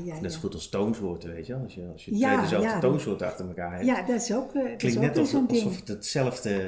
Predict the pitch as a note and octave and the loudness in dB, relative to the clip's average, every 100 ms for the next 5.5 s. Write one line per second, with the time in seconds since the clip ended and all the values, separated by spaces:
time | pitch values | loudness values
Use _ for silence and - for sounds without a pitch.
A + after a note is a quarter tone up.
0 | G2 A2 A#3 A2+ C#3 G#2+ F2 E2+ - E2+ | 2 4 2 2 0 0 -2 -4 -6 -6
1 | E2+ B2+ - G#3 - - - - G#3+ G3+ | -6 -8 -2 -2 -4 -12 -20 -6 -4 -4
2 | G3 F#3 G3 G#3 G#3+ B3+ C#4 D4 C4+ B3+ | -8 -6 -4 -2 -2 -2 -2 0 0 2
3 | G#3+ F#3+ G3+ F#3+ - D4 F#4+ - - - | 0 2 0 0 -2 0 0 -4 -10 -12
4 | _ - - B2 - A#3 A#3+ G3+ A#3 A3+ | _ -12 -6 -6 -2 0 0 0 -4 -4
5 | - A3+ A3 G#3 F#3 | -6 -6 -4 -4 -6